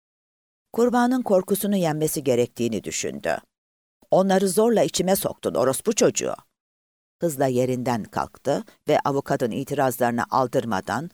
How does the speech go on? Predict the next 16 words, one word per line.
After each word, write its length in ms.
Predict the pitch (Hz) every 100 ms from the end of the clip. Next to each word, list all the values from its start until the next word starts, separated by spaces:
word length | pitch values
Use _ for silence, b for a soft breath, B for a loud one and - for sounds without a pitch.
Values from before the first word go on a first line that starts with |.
| b _
masanın 400 | 139 139 123 139
üzerine 400 | 110 117 107 113
abandı. 520 | 98 80 78 73 64 - _ _ _ _ _
"Aynen 460 | 190 233 202 180 170
böyle 240 | 214 185
pudra 360 | - 226 160 127
kokuyordun. 760 | - 101 - 90 78 - 71 - _ _ _
Terleyince 560 | 170 156 151 170 175 180
kokmaya 520 | - 160 - 160 151
başlıyorsun. 760 | 95 - - 85 - - - - _
Bak 200 | 143 -
işte, 360 | 135 - - - _ _
şimdi 300 | - 277 294
de 120 | 277
terlemeye 520 | 202 160 143 127 127
başladın. 580 | 110 - - 98 107 151